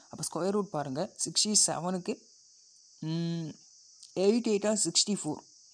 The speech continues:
அதான் வரும். ஃபர்ஸ்ட் டிஜிட் எயிட் வரும், செகண்ட் டிஜிட் டூ வரலாம், இல்ல எயிட் வரலாம். ஓகேவா? இதுல நம்ம இப்ப கண்டுபிடிக்கிறது எப்படின்னா, எயிட் into nine,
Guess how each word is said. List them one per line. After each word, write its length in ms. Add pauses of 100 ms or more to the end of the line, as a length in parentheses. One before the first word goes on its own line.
அதான் 300
வரும். 260
ஃபர்ஸ்ட் 280
டிஜிட் 240 (100)
எயிட் 220
வரும், 240 (1400)
செகண்ட் 420
டிஜிட் 240 (220)
டூ 80 (140)
வரலாம், 380
இல்ல 140 (120)
எயிட் 240
வரலாம். 300 (1500)
ஓகேவா? 360 (440)
இதுல 280
நம்ம 200
இப்ப 180
கண்டுபிடிக்கிறது 540
எப்படின்னா, 260 (380)
எயிட் 260 (600)
into 320 (320)
nine, 200